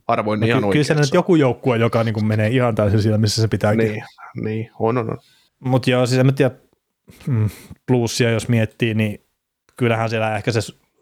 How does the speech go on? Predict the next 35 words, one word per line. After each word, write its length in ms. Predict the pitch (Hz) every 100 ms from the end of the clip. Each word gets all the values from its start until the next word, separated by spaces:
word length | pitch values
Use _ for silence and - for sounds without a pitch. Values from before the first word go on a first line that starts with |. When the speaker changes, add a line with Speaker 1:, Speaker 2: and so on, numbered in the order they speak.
| -
Speaker 2:
suurimmat 480 | - 117 113 110 107
jutut, 260 | 110 107
jos 140 | 113 -
katsoo 340 | - - 110
yk-, 240 | 104 - -
yksittäisiä 560 | 123 - 113 110 104 107
pelaajia, 540 | 104 104 101 104 104
niin 240 | 101 104 104
Ryan 320 | 117 107 104
O'Reilly, 440 | 104 98 101 101 104
et 100 | 107
se 100 | 113
ei 20 |
ole 40 | 104
lähelläkään 340 | 101 101 101 107
sitä 160 | -
tasoa, 280 | 110 104 110
millä 140 | 107 107
se 60 |
on 60 | 107
ollut 140 | 104
aikaisemmin. 420 | 107 107 117 120 - _ _ _ _
Speaker 1:
Niin 200 | 135 143
siis, 300 | 143 123 - - 85
mitä, 280 | 127 156 -
mi-, 180 | 185 -
mitä 240 | 196 311
tää 180 | 302 -
Ryan 220 | 113 113 110
O'Reilly 320 | 117 123 107
te-, 240 | 120 127 -
tekee? 340 | 135 110 90
Et 100 | -
kolmekymmentäyksi 480 | - 170 120 123 -
peliä, 460 | 113 113 104 98